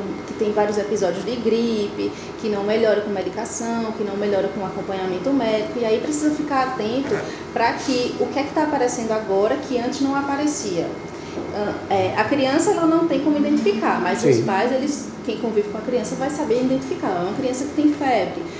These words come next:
Speaker 1: é uma criança que antes brincava normal e agora não tá brincando tanto, ela fica mais cansada, é uma criança que tem uma tosse persistente. Então aí já é um sinal de alerta.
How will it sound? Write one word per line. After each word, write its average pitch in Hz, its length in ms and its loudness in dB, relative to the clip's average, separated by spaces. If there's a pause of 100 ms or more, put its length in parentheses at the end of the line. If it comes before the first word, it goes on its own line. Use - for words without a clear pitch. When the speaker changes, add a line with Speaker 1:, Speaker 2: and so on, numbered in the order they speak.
(120)
Speaker 1:
é 220 60 -4
uma 240 100 -4
criança 254 400 -2
que 269 180 0
antes 254 180 -4
brincava 240 520 2
normal 240 440 0
e 254 80 4
agora 247 280 2
não 269 140 0
tá 277 120 -2
brincando 269 500 -2
tanto, 247 440 -4
ela 208 100 0
fica 220 220 -4
mais 214 200 -6
cansada, 214 600 0
é 214 60 0
uma 208 80 -2
criança 220 260 -4
que 214 80 -6
tem 220 120 -4
uma 226 120 -4
tosse - 260 -6
persistente. 214 800 -4 (320)
Então 180 160 -6
aí 185 200 0
já 220 120 2
é 226 60 2
um 240 40 -2
sinal 226 260 -2
de 233 100 0
alerta. 180 460 0